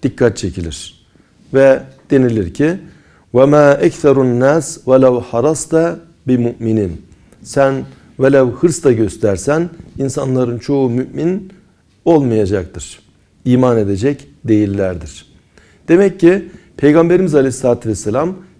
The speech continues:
insanların iman etmeleri için, e, çok hırs gösteriyordu. Bu, ve bu hırs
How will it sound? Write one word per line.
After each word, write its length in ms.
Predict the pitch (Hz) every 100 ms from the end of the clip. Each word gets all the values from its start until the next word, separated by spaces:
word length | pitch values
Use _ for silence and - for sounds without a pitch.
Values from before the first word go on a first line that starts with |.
| -
insanların 760 | 135 131 147 151 147 160 143 113 - _ -
iman 360 | 131 156 165
etmeleri 540 | 135 - 117 117 123 120
için, 440 | 92 165 214 - - _ _ _ _ -
e, 400 | 110 110 107 104 98 139
çok 280 | - 202 196
hırs 260 | - 180 -
gösteriyordu. 920 | 131 - - 101 104 87 85 123 165 - _ _ _ _ _ -
Bu, 120 | 131 135
ve 260 | 127 139
bu 140 | 135 147
hırs 220 | 127